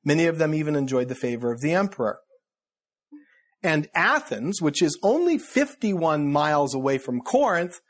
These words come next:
was a center for this movement. Okay? And the aim of the Second Sophistic Movement was to,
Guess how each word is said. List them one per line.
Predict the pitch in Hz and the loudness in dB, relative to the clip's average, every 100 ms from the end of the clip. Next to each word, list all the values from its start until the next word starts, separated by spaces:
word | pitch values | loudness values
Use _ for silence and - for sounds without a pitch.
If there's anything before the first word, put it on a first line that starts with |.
| _ - _ | _ -20 _
was | 165 160 | 0 4
a | 165 160 - - | 2 4 4 6
center | 254 311 311 185 185 | 4 2 2 2 2
for | - 202 | 2 0
this | 208 247 - | 2 2 2
movement. | 254 349 262 147 - - _ _ _ _ - | 4 4 2 -2 -4 -16 _ _ _ _ -4
Okay? | 156 170 180 - - | 0 2 0 -6 -4
And | 175 180 | 0 0
the | 190 190 | 0 0
aim | 196 262 | 2 2
of | 294 | 0
the | 254 | 0
Second | - 208 196 208 | 0 0 0 -4
Sophistic | - 165 202 - 170 175 | -6 0 0 2 -2 2
Movement | 202 175 160 - | 2 2 -2 2
was | 165 160 - | 0 0 -2
to, | - 160 151 | 2 2 0